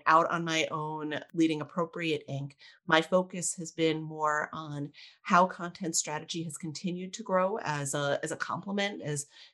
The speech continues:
kind of maybe more the, the strategic and theoretical complement to content marketing. And, uh, as well as,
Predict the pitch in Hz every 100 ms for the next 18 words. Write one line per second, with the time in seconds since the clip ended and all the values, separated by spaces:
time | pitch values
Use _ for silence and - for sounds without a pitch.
0 | - 202 170 160 160 160 156 160 151 -
1 | 147 - 160 - 196 214 202 156 165 147
2 | 139 151 - 185 185 - 190 185 208 196
3 | 202 - - - 170 160 - 160 156 -
4 | 185 160 - 139 139 175 180 233 - -
5 | - - _ 147 147 147 147 147 143 147
6 | 139 139 135 - _ _ - - 160 147
7 | 143 160 147